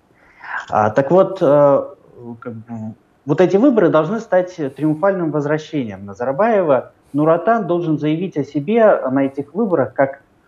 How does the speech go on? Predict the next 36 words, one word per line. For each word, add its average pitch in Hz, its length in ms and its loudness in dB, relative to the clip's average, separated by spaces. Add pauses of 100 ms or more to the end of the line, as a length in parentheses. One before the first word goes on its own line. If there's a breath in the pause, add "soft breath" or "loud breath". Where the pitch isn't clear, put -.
а, 110 420 0
сила, 208 440 0
которая, 131 600 0
во-первых, 127 580 -2
никуда 135 340 -2
не 107 120 -4
ушла, - 460 -14 (280)
во-вторых, 131 480 0
стала 139 320 -2
сильнее, 131 560 -6
и, 143 180 -4
в-третьих, 196 560 -2
берет, 170 540 2
по 147 100 2
сути, 240 280 -4
бразды 135 400 0
правления 156 520 -2
в - 40 -10
свои 143 280 -2
руки. 95 280 -10 (480 loud breath)
А, 120 260 2
много 180 420 2
говорили 165 440 2
еще 139 340 -2
до 156 420 2
президентских 117 840 -6
выборов 139 440 -2
и 127 80 -6
до 147 200 0
того, 110 260 -2
как 104 180 -8
Назарбаев 117 540 0
ушел, 233 360 0
что - 200 -8
после 180 420 -4
его, 139 540 0